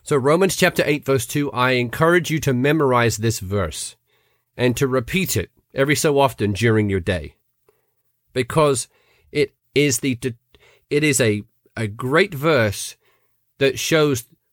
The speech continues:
the difference between the darkness and the light and what Jesus has done and what God's grace has done for you and I in rescuing us from sin and death.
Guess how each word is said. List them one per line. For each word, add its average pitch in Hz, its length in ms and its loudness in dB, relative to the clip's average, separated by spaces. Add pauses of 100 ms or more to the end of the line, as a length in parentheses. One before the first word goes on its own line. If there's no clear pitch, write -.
(120)
the 127 100 0
difference 147 420 0
between 135 340 -2
the 117 100 -2
darkness 143 680 0 (180)
and 123 180 -2
the 104 80 2
light 123 480 2
and 113 180 0
what 110 180 -2
Jesus 120 400 -2
has 110 200 0
done 131 400 2 (300)
and 110 360 0
what - 300 -2
God's 120 280 2
grace 110 480 0
has 113 260 0
done 110 400 0
for 113 360 0
you 107 280 0
and 101 100 2
I 82 300 -2 (680)
in 110 160 2
rescuing 113 680 0
us - 360 -6 (320)
from 113 240 2
sin 156 360 2
and 107 240 -4
death. - 500 -6